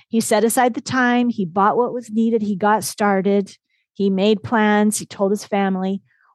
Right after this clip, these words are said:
What did you do with your idea? What was the effort that you made? How long did you try? What was it that stopped you?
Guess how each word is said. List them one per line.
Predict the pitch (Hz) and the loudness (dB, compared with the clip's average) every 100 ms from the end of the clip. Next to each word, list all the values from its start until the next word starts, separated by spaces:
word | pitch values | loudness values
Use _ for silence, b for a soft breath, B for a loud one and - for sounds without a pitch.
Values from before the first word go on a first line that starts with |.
| - | -10
What | 220 226 294 - | -4 0 0 0
did | 277 214 | -2 0
you | 208 202 226 262 277 | -2 2 2 2 0
do | 208 180 - - - _ _ _ _ _ _ _ | -2 -6 -8 -12 -20 _ _ _ _ _ _ _
with | 202 214 196 | 0 0 2
your | 202 214 185 | 2 4 2
idea? | 156 - 120 - - _ _ _ _ | -2 -8 -12 -14 -20 _ _ _ _
What | 226 226 | 0 2
was | 240 220 | 2 2
the | 220 - | -2 0
effort | 214 226 - 190 - | 0 0 -2 -4 -2
that | 180 | -4
you | 185 190 214 220 | -4 -2 2 2
made? | 202 160 - 107 - - - _ _ _ _ _ _ _ _ | 2 -4 -8 -14 -16 -18 -18 _ _ _ _ _ _ _ _
How | - 247 | -2 0
long | 254 226 226 247 | 2 2 2 2
did | 233 226 196 | 0 -2 -4
you | 196 | -8
try? | - - 208 202 - - - _ _ _ _ _ _ | -8 -6 -4 -4 -6 -12 -20 _ _ _ _ _ _
What | - 202 220 165 | -6 0 2 2
was | 220 240 233 | 0 0 -2
it | - | -6
that | - | -4
stopped | - - 190 196 - - | -2 0 0 -2 -4 -12
you? | - | -14